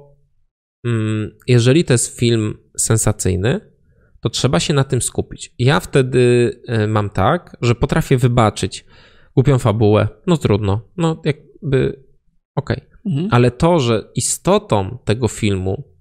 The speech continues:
Speaker 1: jest akcja i ona jest zrobiona tak trochę po łebkach,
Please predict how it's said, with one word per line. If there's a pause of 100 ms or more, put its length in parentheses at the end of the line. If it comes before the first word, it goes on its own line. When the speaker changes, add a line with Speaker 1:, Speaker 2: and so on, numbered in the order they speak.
(460)
Speaker 1:
jest
akcja
i
ona
jest
zrobiona
tak (800)
trochę
po
łebkach,